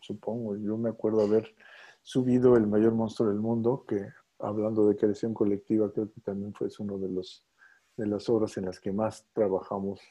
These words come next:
de, de manera muy evidente eso, una obra musical,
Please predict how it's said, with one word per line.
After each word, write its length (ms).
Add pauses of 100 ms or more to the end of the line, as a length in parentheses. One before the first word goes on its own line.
de, 120
de 240
manera 300
muy 240
evidente 560
eso, 220
una 480
obra 180
musical, 800